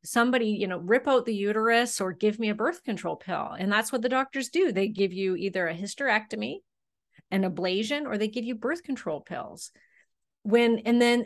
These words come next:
and they're scared to give you bioidentical hormones, which is exactly what your body you ha-, produces on the inside. That's what it's calling out for. And yet they're saying,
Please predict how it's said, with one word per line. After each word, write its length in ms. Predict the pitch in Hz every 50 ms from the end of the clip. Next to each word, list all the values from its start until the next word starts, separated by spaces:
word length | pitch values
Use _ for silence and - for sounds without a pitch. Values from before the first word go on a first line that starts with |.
| - -
and 160 | 233 240 247
they're 140 | 240 247 226
scared 880 | - - - - - 277 311 381 466 440 349 240 208 202 214 233 254 302 277 - _
to 220 | - 294 240 220
give 340 | 214 - 302 359 427 427 339
you 480 | 285 240 214 202 202 202 220 214 185 - _
bioidentical 1400 | - 220 262 320 349 349 349 339 330 320 311 311 277 294 285 285 302 294 - - - - - - 285 277 269 277 - - _
hormones, 800 | 285 294 302 370 466 466 440 339 233 202 180 156 156 170 - 220
which 180 | 226 214 -
is 140 | 262 220 214
exactly 600 | 247 208 226 214 214 269 294 370 403 - 381 359
what 200 | 339 311 285 -
your 120 | - 254 240
body 760 | 196 196 247 277 330 370 370 330 302 240 214 214 226 226 - _ _ _ _ _ _ _ _ _ _
you 320 | - 185 196 220 285 233 - -
ha-, 240 | - - 220 214 - -
produces 540 | - - 240 208 240 311 349 349 311 269 226
on 160 | 247 233 226
the 160 | 226 226 - - -
inside. 880 | 233 302 349 415 415 - - - - 175 170 165 165 180 196 226 214 - _ _ _
That's 280 | - 262 320 - - 349
what 100 | 339 302
it's 140 | 233 -
calling 480 | - - - 302 262 240 226 208 190 185
out 280 | 196 233 339 427 370 -
for. 520 | - - 190 180 165 156 156 - 214 - - _ _ _ _ _ _ _ _ _ -
And 180 | 233 240 240
yet 200 | 240 247 233 -
they're 140 | - 247 240
saying, 560 | 226 - - 262 240 233 233 226 226 226 220